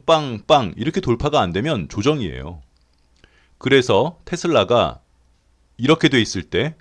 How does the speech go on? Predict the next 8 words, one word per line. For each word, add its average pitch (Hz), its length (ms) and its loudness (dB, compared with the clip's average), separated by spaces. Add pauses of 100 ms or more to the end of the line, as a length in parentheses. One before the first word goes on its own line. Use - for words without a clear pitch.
우리가 113 240 -2
뭐라 90 220 -2
그랬어요? 73 480 -12
이거 127 100 -8
기본 165 340 2
모양이잖아요. 92 720 -4 (2250)
요 98 40 -4
모양. 95 400 -6